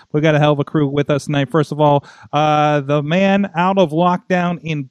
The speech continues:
Beacon, New York, the only Mayhemmer with a future endeavor letter from the W W E.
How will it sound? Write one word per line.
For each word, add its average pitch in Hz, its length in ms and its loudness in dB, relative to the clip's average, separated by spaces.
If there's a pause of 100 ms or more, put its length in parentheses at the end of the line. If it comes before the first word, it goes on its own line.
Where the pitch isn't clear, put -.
Beacon, 202 640 -4
New 180 220 -2
York, 147 380 0
the 156 160 -2
only 180 280 -4
Mayhemmer 165 500 -2
with 151 140 -2
a 123 60 -10
future 165 260 -4
endeavor 151 360 -2
letter 147 220 0
from 170 220 -4
the 156 80 0
W 139 220 -2
W 135 320 -2
E. 135 60 -4